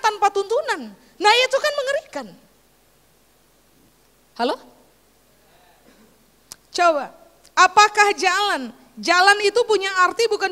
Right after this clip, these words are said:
cuma tuntunan atau jalan yang kita pilih. Direct itu artinya begini, sikap atau tindakan. Makanya coba saudara lihat saja, orang bodoh dalam hidup.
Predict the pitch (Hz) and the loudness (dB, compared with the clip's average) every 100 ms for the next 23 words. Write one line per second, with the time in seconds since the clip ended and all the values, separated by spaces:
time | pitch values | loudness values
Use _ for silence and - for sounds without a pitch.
0 | 339 339 339 330 339 392 427 381 330 339 | -4 -4 -4 -6 -6 -4 -2 -4 -4 -4
1 | 349 381 392 370 339 339 320 392 403 339 | -2 0 0 -4 -8 -6 -4 -4 -4 -6
2 | - - - 214 339 381 415 453 427 480 | -10 -20 -16 0 2 2 0 -2 -4 0
3 | 415 339 427 427 415 277 - 349 349 370 | 0 -2 -4 -2 -2 -4 -6 -4 -2 0
4 | 427 480 - - _ _ - 320 392 403 | 0 0 -12 -20 _ _ 0 0 2 -2
5 | 359 370 359 262 220 - _ _ _ _ | 0 -2 -4 -12 -16 -20 _ _ _ _
6 | _ _ - 330 453 466 480 427 466 480 | _ _ -6 0 0 0 -2 -4 -4 -2
7 | 440 466 453 415 294 254 - 349 381 415 | 0 0 -2 -6 -8 -12 -4 0 0 0
8 | 415 392 480 466 392 262 302 302 311 262 | -2 2 2 2 -2 -4 -6 -6 -6 -8
9 | 226 | -10